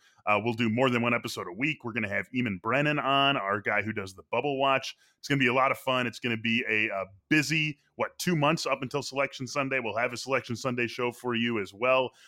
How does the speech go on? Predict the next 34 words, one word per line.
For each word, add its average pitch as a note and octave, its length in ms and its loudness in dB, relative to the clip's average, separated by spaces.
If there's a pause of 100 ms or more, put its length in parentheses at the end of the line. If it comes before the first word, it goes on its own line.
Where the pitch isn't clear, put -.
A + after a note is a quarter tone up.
(120)
uh, G#2 60 2
and A2+ 180 4
we're B2 80 4
really C#3 260 6
excited A2+ 400 0
about F#2+ 220 -4
it. F2 120 -14
So F#2+ 180 -14
Bracket C3 320 0
Madness, B2 440 -2
you G#2 120 -8
can G#2+ 240 -4 (120)
already, C#3 460 2 (260)
uh, G#2+ 120 2
subscribe B2 560 0
to A2 120 -10
that A2+ 300 0 (100)
as G2 140 -8
well. B2 320 2
So - 140 -12
please C3 320 -8
do A#2+ 120 -6
check A#2+ 200 -6
it A#2 80 -2
out. A#2+ 180 4 (100)
First C3 320 -6
episode B2 480 -2 (340)
coming D3+ 420 -2
your C3 240 -4
way B2+ 220 -2
tomorrow, C#3 800 0 (220)
Friday, C3 420 2
January B2+ 520 -2
seventeenth. A#2 600 -2